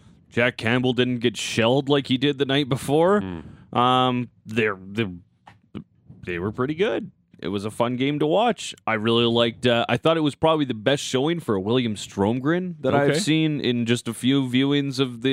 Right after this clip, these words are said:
Speaker 1: young Swedish winger that the Flames drafted in the second round. So that was really positive to see. But, yeah, overall, great game. Sandra's, uh, a treat to work with, and,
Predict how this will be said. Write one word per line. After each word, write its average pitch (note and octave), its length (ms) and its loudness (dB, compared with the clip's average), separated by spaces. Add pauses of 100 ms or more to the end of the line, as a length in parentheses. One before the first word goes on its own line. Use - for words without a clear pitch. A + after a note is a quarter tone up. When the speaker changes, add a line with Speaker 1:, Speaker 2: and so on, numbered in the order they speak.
(100)
Speaker 1:
young B2 440 -2
Swedish B2+ 600 -2 (220)
winger C3 640 -2
that A#2+ 160 -2
the A#2+ 60 -6
Flames B2+ 280 -2
drafted A#2+ 380 -2
in B2 80 -2
the A#2+ 80 -4
second B2 320 -2
round. B2+ 260 0
So A2 120 -4
that D#3 160 4
was F3+ 120 0
really F#3 180 2
positive E3 420 2
to D3+ 60 -14
see. G#3+ 320 -2 (600)
But, B2+ 280 0
yeah, D#3+ 200 4
overall, A#2+ 460 2
great A2+ 280 0
game. G#2 340 0
Sandra's, F#2+ 500 -4
uh, F#2 220 -2 (120)
a F#2 60 -6
treat G#2+ 300 -6
to F#2+ 80 -8
work F#2+ 260 -4
with, F2+ 240 -2
and, D#2 200 -10